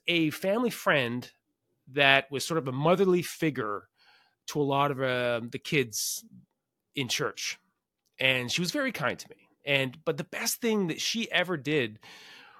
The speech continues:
was just to see me. And what she did was she saw me as this curious kid that just needed a little bit of organization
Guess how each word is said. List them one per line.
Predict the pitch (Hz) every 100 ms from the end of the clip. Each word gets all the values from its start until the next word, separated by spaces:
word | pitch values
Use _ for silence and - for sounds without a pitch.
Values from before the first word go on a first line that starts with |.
| -
was | - 131 151 151 151 139 117 - -
just | - 202 - -
to | 190
see | - - - - 185 190
me. | 160 110 110 - _ _ _ _ _ - _ _ _
And | 151
what | 202
she | 240 349
did | 302 208 170 127
was | 123 160 151 143 139 127 - - _ _ _
she | - 151
saw | - 254 247 269
me | 254 202 147 123 131 135
as | 131 127 120
this | 123 -
curious | - - 226 285 277 170
kid | - - - - 147 - - - - - _
that | 127 160 147
just | 139 311 -
needed | 349 240
a |
little | 196 214 277 277
bit | 233
of | 202
organization | 190 196 165 135 120 117 -